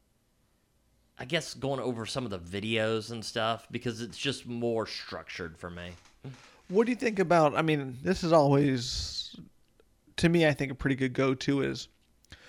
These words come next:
Speaker 2: watching a poker vlog at the stakes that you play and pausing it at the decision points and trying to see what you would do. I know a lot of people do do that. Like,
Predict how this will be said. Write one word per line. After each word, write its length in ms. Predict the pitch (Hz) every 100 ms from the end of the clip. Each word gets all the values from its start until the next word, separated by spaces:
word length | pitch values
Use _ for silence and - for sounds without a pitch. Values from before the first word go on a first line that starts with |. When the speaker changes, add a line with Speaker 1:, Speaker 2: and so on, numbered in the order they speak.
| - _ -
Speaker 2:
watching 460 | 156 180 170 170
a 60 | 156
poker 400 | 147 165 151 147
vlog 680 | 127 143 151 156 160 165 156 - -
at 140 | 151 151
the 60 |
stakes 360 | 135 - 160 151
that 80 | -
you 200 | 135 135
play 640 | - - 135 143 160 196 - _ _ _ _ _ -
and 180 | 156 143
pausing 400 | - 143 143 143
it 60 | 135
at 140 | 139
the 80 | 139
decision 460 | 131 - 143 151
points 360 | 139 151 151 147
and 80 | 135
trying 160 | 147
to 60 | 135
see 160 | - 139
what 100 | 131
you 120 | 131
would 140 | 143
do. 320 | 143 160 165 170
I 80 | -
know 360 | 190 208 185 156
a 20 |
lot 220 | 151 156
of 80 | 165
people 260 | 147 131 139
do 260 | 131 143
do 300 | 127 - 139
that. 280 | 135 135 135
Like, 300 | 143 135 -